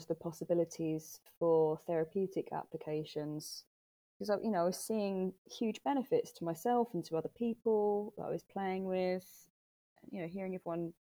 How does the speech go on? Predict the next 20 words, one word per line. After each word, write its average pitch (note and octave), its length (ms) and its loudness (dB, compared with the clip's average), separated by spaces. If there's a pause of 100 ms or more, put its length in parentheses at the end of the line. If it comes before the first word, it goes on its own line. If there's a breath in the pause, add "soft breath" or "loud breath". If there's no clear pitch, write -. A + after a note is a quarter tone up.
(140)
talk F#3 260 0
about D3+ 200 0
how D#3 120 -4
wonderful D#3+ 380 0
it D#3 60 -4
was D#3 200 -2
for - 100 -10
their D#3+ 160 0
relationships G#3 800 0
and D#3 100 -6
their E3 60 -8
sense D#3 260 -10
of D#3+ 100 -4
well-being. F#3 640 0 (880 loud breath)
And G3+ 120 -6
I G#3+ 60 -8
just - 260 -12
began A#3 240 0
to - 100 -10
think, A3+ 220 -4